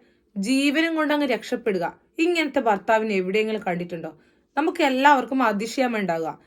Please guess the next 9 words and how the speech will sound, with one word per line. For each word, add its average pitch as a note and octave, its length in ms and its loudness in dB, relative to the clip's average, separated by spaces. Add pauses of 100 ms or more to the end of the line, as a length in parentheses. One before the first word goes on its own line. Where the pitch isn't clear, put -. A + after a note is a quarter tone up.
(160)
ഇതുപോലുള്ള A#3 360 0
ന്യൂസും G#3 360 -4
കാര്യങ്ങളൊക്കെ F#3 460 -4
കേൾക്കുമ്പോൾ. E3 420 -10 (280)
അത് B3+ 100 2
എന്തുകൊണ്ടെന്നുള്ള C#4 720 0
ചോദ്യത്തിന് G3+ 600 0 (380)
പിന്നാലെ C#4+ 440 4
വന്നേക്കുന്ന G#3+ 680 -2